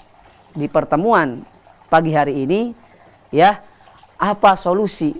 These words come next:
ya, atau tips-tips supaya seorang penuntut ilmu dijauhkan dari sifat ini? Maka mu'allif mengatakan,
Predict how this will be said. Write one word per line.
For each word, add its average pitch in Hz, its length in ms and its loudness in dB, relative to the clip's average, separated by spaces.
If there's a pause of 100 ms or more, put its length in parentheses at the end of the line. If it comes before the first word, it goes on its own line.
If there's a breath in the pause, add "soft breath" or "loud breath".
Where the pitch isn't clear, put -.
(720)
ya, 160 160 -2
atau - 240 4
tips-tips 220 640 -2 (480)
supaya 190 560 2
seorang 185 400 0
penuntut 180 480 -4
ilmu 196 320 0
dijauhkan 160 480 0
dari 151 240 -2
sifat 131 400 -10
ini? 117 320 -14 (1600 soft breath)
Maka 233 320 6
mu'allif 240 320 2
mengatakan, 214 720 2